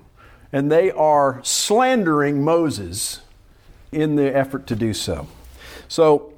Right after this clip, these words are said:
it is true that elders can make mistakes and can do things wrong, and they may need to repent of things that they've done wrong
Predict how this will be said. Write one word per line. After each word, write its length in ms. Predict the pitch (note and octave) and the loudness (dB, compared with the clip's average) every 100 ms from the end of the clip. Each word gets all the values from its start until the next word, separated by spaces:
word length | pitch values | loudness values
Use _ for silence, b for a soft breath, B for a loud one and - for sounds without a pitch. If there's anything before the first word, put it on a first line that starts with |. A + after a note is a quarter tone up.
| - _ - | -20 _ -2
it 60 | A3 | 0
is 160 | C4 | 0
true 260 | - A3 G3 | 0 0 2
that 140 | E3 | 4
elders 360 | E3 F3 D#3 C3 | 4 4 2 -2
can 160 | C#3+ | -2
make 200 | C3+ D3 | 0 0
mistakes 480 | C3 - C#3+ C3+ - | -2 -2 0 0 -4
and 80 | G#2+ | -6
can 160 | A#2+ A#2 | -2 0
do 100 | C3+ | 0
things 300 | B2+ A2+ G#2+ | 0 -2 -2
wrong, 260 | A#2 A#2 | 0 0
and 80 | G#2+ | 0
they 140 | B2+ | 0
may 160 | E3 C#3 | 2 2
need 180 | C3 A#2+ | 2 0
to 60 | |
repent 400 | G#2+ G#2 B2 A#2+ | -2 -4 -2 -2
of 80 | G#2+ | -2
things 320 | - A#2 A2 | -2 -2 -2
that 140 | F#2+ F#2+ | -4 -2
they've 180 | A2 G#2+ | -2 -2
done 200 | G#2 G2+ | -4 -2
wrong 380 | G#2 G#2 G2+ | -2 -2 -4